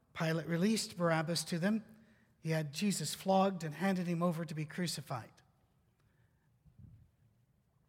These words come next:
The other, uh, Gospels, you're gonna get some more information. But let's talk about this for a minute. Um, I am not one of those that likes to go through all the details of the crucifixion to make everybody feel awful,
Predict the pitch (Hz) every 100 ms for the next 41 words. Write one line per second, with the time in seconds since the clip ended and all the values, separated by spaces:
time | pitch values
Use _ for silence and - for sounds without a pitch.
0 | _ _ _ - 143 196 214 214 160 -
1 | - - _ _ 170 160 165 196 190 -
2 | 196 165 180 170 170 147 170 156 147 143
3 | 139 127 - - - _ _ 165 220 226
4 | 190 170 147 139 127 135 - 135 127 117
5 | - _ - - - - - - _ -
6 | 165 151 143 - _ _ _ _ - 226
7 | 247 226 190 185 196 190 196 196 160 170
8 | 170 185 160 175 170 160 147 170 165 170
9 | 175 196 175 175 165 - 185 - 196 185
10 | - 190 175 160 160 170 165 165 160 170
11 | 143 156 - 196